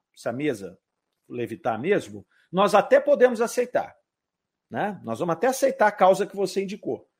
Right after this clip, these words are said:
que é um fluido desconhecido que faz com que a mesa,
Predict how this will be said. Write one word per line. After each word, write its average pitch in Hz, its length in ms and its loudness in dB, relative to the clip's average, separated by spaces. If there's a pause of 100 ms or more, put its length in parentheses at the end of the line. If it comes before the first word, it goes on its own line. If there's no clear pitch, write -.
(200)
que 160 100 2
é 165 80 10
um 170 80 4
fluido 180 380 0
desconhecido 208 840 -2 (300)
que 269 80 -4
faz 156 340 4
com 226 140 -8
que 240 140 0
a 247 60 4
mesa, 160 540 -2